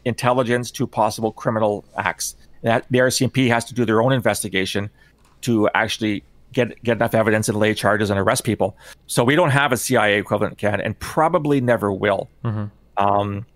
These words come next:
Speaker 1: in fact, there's this, <laughs> when, when csis was created in nineteen eighty-four, people were so paranoid about Canada being perceived as having spy service, they put this clause in the csis Act that says, "Oh yeah, that you guys can collect foreign intelligence,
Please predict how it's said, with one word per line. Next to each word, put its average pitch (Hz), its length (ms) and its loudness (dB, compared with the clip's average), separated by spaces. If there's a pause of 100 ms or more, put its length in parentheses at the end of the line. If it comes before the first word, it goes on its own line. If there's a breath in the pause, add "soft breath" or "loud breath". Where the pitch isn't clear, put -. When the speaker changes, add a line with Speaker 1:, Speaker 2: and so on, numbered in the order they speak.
(320)
Speaker 1:
in 127 120 0
fact, 139 260 0
there's 135 140 0
this, 117 140 0
<laughs> - 640 -10
when, 127 140 2
when 127 200 0
csis 151 420 0
was 127 140 -2
created 120 480 0
in 113 120 -4
nineteen 113 280 0
eighty-four, 107 600 2 (380 soft breath)
people 131 240 0
were 107 80 2
so 147 240 2
paranoid 127 560 0
about 107 280 -2 (120)
Canada 123 340 0
being 113 240 -2
perceived 120 460 -2
as 107 100 -2
having 107 300 -2
spy 110 340 0
service, 156 460 -2 (320 soft breath)
they 117 100 0
put 151 220 0
this 123 160 0
clause 120 720 0 (360)
in 117 120 -2
the 113 60 0
csis 151 400 0
Act 107 200 2
that 110 100 0
says, 113 220 0
"Oh 190 60 2
yeah, 190 180 2 (220 soft breath)
that 156 140 -4
you 185 100 2
guys 226 200 0
can 180 120 -4
collect 147 240 0
foreign 156 240 2
intelligence, 156 640 -2